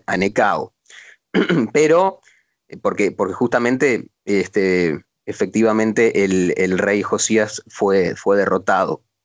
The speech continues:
Pero este relato es el que se llevó con-, es el que llevó consigo el pueblo judío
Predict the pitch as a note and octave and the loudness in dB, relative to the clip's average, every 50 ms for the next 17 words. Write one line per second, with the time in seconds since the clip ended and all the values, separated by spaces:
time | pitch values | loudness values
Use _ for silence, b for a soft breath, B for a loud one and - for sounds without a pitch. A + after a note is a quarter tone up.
0 | _ _ _ _ _ _ _ - - _ - - - D#3 D3 D3 D3 C#3+ C#3 - | _ _ _ _ _ _ _ -20 -20 _ -8 -2 2 2 4 4 4 2 2 0
1 | B B B B B B F#3 G3 - - G3 E3+ D#3 D3+ C#3+ G3+ F3 C3+ G2 - | B B B B B B -4 -2 0 0 0 2 2 2 2 2 2 0 0 -2
2 | - G2 F#2+ F#2+ G#2+ _ _ _ _ _ _ _ _ _ _ _ _ _ _ - | -2 -2 -2 -2 -6 _ _ _ _ _ _ _ _ _ _ _ _ _ _ -10
3 | - - D#3+ - - F3+ F3 D#3+ D#3 C#3+ - - - C#3+ B2+ B2+ B2 B2 B2+ C#3+ | -4 -4 -2 0 0 -2 -2 0 0 0 2 2 0 0 0 0 2 2 4 4
4 | D#3+ E3 D#3 - C#3+ C3+ - - C#3 C#3 - D3 - C3+ B2 B2+ B2 C3+ D3+ D3+ | 4 4 2 0 0 -2 -2 -2 -2 -2 -2 0 0 0 0 2 2 2 2 2
5 | C#3+ B2+ B2+ A#2 - - D#3 D3 B2 G#2 F#2+ F#2+ F#2 F#2 - - - G2+ G2+ - | 2 0 0 0 0 0 2 2 2 2 2 2 0 -2 -6 -8 -10 -10 -6 -2
6 | - C3+ D3 D3 D3 C3+ C3 C3 A#2+ - - B2+ A#2+ C3 B2+ A2+ G#2 G2+ G#2 G#2 | 0 2 4 4 4 4 2 0 0 -2 0 0 2 2 2 2 2 2 2 0
7 | G#2+ - | -2 -6